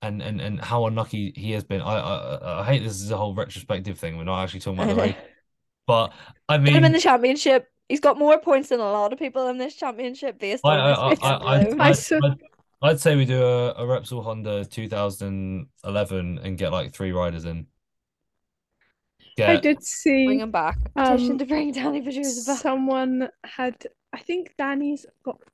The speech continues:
Speaker 3: thirteen points now, and Repsol Honda as a team, like, in the team championship, have got twelve. So
Speaker 2: Oh my
Speaker 3: Danny
Speaker 2: God.
Speaker 3: has more points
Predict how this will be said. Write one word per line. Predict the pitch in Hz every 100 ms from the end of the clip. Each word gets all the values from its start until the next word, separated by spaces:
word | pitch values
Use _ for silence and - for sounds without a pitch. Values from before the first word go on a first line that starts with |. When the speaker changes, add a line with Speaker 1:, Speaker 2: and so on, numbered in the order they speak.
| _
Speaker 3:
thirteen | 247 254 277 - - 262 254 262
points | - 254 277 339 -
now, | 311 381 415 _ _ _ _ _ _ _ 285
and | 262 254 254 247 - 254
Repsol | 277 - - - 262 262
Honda | 262 247 254
as | 240 240
a | 233 -
team, | - 262 254 240 233 240
like, | 226 -
in | 233
the | 226 226 - _ -
team | 254 233
championship, | 226 226 233 240 - - - _ 254
have | 240 - _ _ _ _ -
got | 247 -
twelve. | 226 214 226 - _ _ _ _ _ _ _ _ _ _ _ _ _ _ _
So | - 294
Speaker 2:
Oh |
my | 277
Speaker 3:
Danny | 285 294 381 339
Speaker 2:
God. |
Speaker 3:
has | 359 - 269
more | 262 277 285
points | 285 294 247 233 262